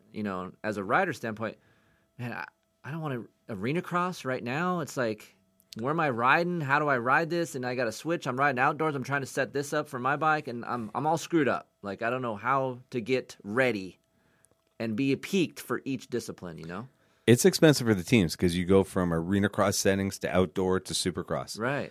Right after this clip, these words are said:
Speaker 2: And the arena cross tracks were not, like,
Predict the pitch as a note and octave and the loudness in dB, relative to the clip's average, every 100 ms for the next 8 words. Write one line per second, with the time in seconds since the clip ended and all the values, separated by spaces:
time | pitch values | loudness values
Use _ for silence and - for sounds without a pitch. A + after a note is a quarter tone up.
0 | - - G2+ G#2+ G#2+ A#2+ A#2+ A2 G2+ F#2 | -10 -2 4 4 4 2 2 4 4 4
1 | - G2 F2+ F#2 - F#2 F2+ F2+ G2 G#2+ | 0 2 2 0 -4 0 2 2 0 0
2 | A2+ G#2 - F#2 F2+ E2+ | 0 -2 -4 -8 -4 -6